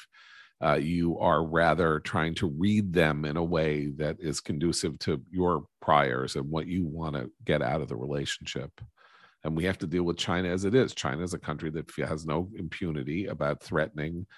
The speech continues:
a leading figure in the U S government. That's, that, that's what just, that's what just happened. And therefore, they need to be treated like a country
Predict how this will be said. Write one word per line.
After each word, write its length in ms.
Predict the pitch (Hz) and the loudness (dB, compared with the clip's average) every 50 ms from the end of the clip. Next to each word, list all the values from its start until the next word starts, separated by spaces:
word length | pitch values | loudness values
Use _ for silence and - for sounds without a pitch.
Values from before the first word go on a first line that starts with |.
| - - - - _ _ _ _ _ _ _ _ | -20 -20 -20 -20 _ _ _ _ _ _ _ _
a 60 | - 92 | 2 2
leading 320 | 87 90 92 92 95 90 | 4 4 4 4 2 0
figure 340 | - - 98 87 85 92 90 | 0 0 0 2 2 2 2
in 80 | 92 | 2
the 100 | 95 92 | 2 2
U 140 | 87 95 98 | 2 4 4
S 140 | 98 98 - | 2 2 6
government. 460 | - 123 139 151 104 67 - - - - _ _ _ _ | 6 6 6 6 4 0 -4 -10 -16 -20 _ _ _ _
That's, 400 | - 92 90 90 - - - - - _ _ _ | 2 2 2 2 2 -4 -8 -10 -12 _ _ _
that, 160 | - 85 85 82 - _ | 2 2 2 2 0 _
that's 260 | - 90 95 - - | 2 2 2 2 0
what 200 | - 98 98 - | 0 0 2 4
just, 240 | - 104 98 - - _ _ | 2 2 2 2 -2 _ _
that's 280 | - 92 101 - - - | 4 4 4 4 2 2
what 180 | 107 101 107 - | 4 4 6 6
just 240 | - 107 98 - | 4 4 4 4
happened. 400 | - 117 135 180 - - - - - _ _ _ _ _ _ _ _ _ _ _ _ _ _ _ _ _ _ _ _ _ _ _ - | 4 4 4 4 2 -2 -8 -10 -14 _ _ _ _ _ _ _ _ _ _ _ _ _ _ _ _ _ _ _ _ _ _ _ -4
And 240 | 80 76 76 76 69 | -2 -2 -2 0 2
therefore, 680 | 82 87 90 95 - - 98 82 85 90 104 117 135 - - | 6 6 6 6 4 2 4 6 6 6 6 4 2 0 -2
they 140 | - 80 73 | 0 0 2
need 180 | 85 85 85 - | 2 0 -2 -2
to 80 | - | -2
be 100 | 90 87 | -2 -2
treated 440 | 85 - - 85 78 82 87 85 73 | 0 0 0 2 2 2 0 2 2
like 300 | 76 73 76 80 - - | 2 2 2 2 -2 -6
a 80 | - 104 | -10 -8
country 600 | - - 85 85 80 - - 87 82 82 87 87 | -4 -2 0 0 -2 -2 -2 0 0 0 0 -2